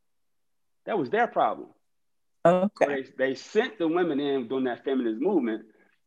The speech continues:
Speaker 1: Now you're a part of that feminist movement. You can't get government subsidies if a man is in your house. So they kick,
Speaker 2: Mm-hmm.
Speaker 1: you kick the man out of the house.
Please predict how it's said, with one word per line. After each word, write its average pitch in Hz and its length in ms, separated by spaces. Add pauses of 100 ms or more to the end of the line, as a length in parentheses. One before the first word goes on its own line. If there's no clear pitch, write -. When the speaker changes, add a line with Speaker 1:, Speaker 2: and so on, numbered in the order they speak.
(120)
Speaker 1:
Now 190 240
you're 165 200
a 180 40
part 156 220
of 139 60
that 135 120
feminist 127 320
movement. 143 440 (220)
You 175 280
can't 139 400
get 156 280
government 127 380
subsidies 139 460
if 110 100
a 95 80
man 135 260
is 117 120
in 120 80
your 110 180
house. 165 400 (960)
So 127 160
they 123 120
kick, 220 260
Speaker 2:
Mm-hmm. 135 120
Speaker 1:
you 147 80
kick 240 240
the 190 120
man 175 200
out 147 140
of 135 60
the 127 80
house. 160 260